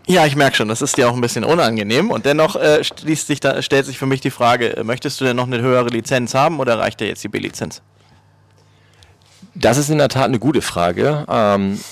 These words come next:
Speaker 2: weil, äh, für mich die, die Trainerlizenzstruktur ja wirklich nur Sinn macht, äh, weiterzugehen, wenn man auch sagt, ich, ich hab ambitioniertere Ziele, als Trainer zu arbeiten. Ähm,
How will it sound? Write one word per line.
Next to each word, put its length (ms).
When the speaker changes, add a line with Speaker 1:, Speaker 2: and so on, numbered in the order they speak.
Speaker 2:
weil, 840
äh, 240
für 180
mich 380
die, 440
die 220
Trainerlizenzstruktur 1700
ja 180
wirklich 280
nur 180
Sinn 240
macht, 340
äh, 280
weiterzugehen, 680
wenn 140
man 120
auch 140
sagt, 260
ich, 300
ich 180
hab 140
ambitioniertere 680
Ziele, 380
als 220
Trainer 360
zu 140
arbeiten. 500
Ähm, 440